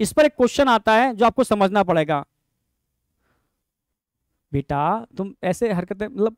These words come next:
सुनो मेरे, देखो अब बार बार मत रिपीट करो, एक बार समझने की कोशिश किया करो, ठीक है। ड्रॉपर बैच हम लॉन्च करेंगे, आप ऐसे, ऐसे रो रो के दिखाते हो, ठीक है। ड्रॉपर बैच सात आठ को हम ऐप लॉन्च करेंगे, ठीक है।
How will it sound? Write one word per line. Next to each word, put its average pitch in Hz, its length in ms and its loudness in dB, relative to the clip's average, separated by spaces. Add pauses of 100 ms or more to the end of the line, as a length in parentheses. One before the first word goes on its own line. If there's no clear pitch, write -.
(120)
सुनो 196 260 -6
मेरे, 139 240 -10 (760)
देखो 214 160 2
अब 226 100 2
बार 202 200 4
बार 247 140 4
मत 240 200 0
रिपीट 214 320 -2
करो, 196 240 2 (380)
एक 190 140 0
बार 226 180 0
समझने 196 300 -2
की 240 100 -2
कोशिश 208 340 -6
किया 156 180 -2
करो, 139 200 -10
ठीक 156 240 -6
है। 254 120 -4 (380)
ड्रॉपर 190 440 2
बैच 277 260 0
हम 302 100 -2
लॉन्च 233 300 0
करेंगे, 233 680 0 (120)
आप - 200 -4
ऐसे, 202 260 -4
ऐसे 247 300 -2
रो 202 280 2
रो 262 120 4
के 262 100 0
दिखाते 190 400 -2
हो, 208 240 -4 (100)
ठीक 160 160 -8
है। 190 140 -6 (360)
ड्रॉपर 202 360 2
बैच 262 440 0 (160)
सात - 540 0 (120)
आठ 196 260 2
को 269 140 -2
हम 247 240 -2
ऐप 170 200 -2
लॉन्च 196 240 0
करेंगे, 233 400 -4 (480)
ठीक 196 120 -2
है। 214 100 -2